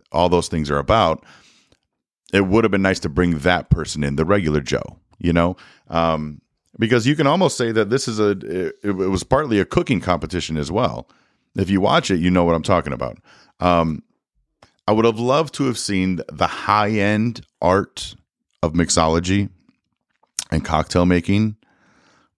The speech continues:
blended in more with the everyday expectations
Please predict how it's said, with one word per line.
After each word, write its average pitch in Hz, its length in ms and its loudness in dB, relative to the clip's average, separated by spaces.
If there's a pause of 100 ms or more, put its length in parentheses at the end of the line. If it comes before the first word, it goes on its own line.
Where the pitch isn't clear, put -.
(720)
blended 98 680 2
in 92 180 4
more 85 320 4
with 80 220 0
the 85 160 0
everyday 80 460 2
expectations 69 1080 -2